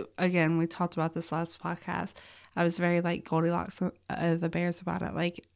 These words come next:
I could never find the Aquas that fit just right.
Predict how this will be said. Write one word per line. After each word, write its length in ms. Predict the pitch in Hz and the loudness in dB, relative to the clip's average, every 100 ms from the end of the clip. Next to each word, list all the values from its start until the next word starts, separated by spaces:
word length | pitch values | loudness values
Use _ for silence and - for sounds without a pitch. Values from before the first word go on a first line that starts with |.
| - | 0
I 100 | 165 | 0
could 300 | - 190 175 | 2 0 2
never 360 | 175 175 175 | 2 2 2
find 420 | 170 - 180 175 | 0 0 2 2
the 260 | 175 170 165 - | 2 2 2 0
Aquas 580 | 156 165 - 180 180 - | -2 -2 0 0 0 0
that 160 | 180 - | -2 -2
fit 440 | - 180 175 - | -4 -4 -4 -6
just 320 | - - - - | -6 -6 -6 -4
right. 360 | 82 82 - | -4 -4 -6